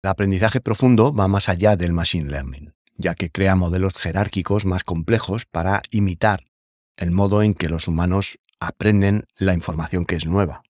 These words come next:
Las redes neuronales son las que impulsan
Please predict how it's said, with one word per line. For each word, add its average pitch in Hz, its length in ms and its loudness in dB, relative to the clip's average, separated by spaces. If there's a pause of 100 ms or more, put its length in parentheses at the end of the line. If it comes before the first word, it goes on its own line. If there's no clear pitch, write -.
(500)
Las 98 260 -2
redes 117 400 2
neuronales 117 880 0 (180)
son 107 300 2
las 104 160 -2
que 98 100 -2
impulsan 92 600 2